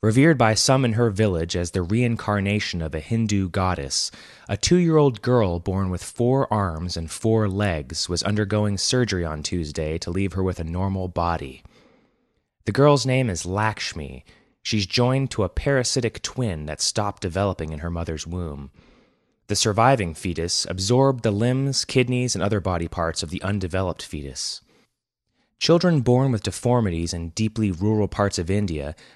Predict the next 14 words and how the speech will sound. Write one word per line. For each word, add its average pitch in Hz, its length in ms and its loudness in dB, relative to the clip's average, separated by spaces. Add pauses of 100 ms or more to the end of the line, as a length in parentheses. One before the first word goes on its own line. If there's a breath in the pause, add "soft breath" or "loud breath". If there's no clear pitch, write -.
(120 loud breath)
like 113 180 4
the 117 100 4
remote 113 280 4
village 104 380 0
that 85 200 -2
Lakshmi 95 460 0
hails 76 320 -6
from, 73 400 -8 (400 loud breath)
are 117 140 10
often 135 360 4
viewed 117 320 2
as 90 160 -2
reincarnated 101 800 0
gods. 76 720 -6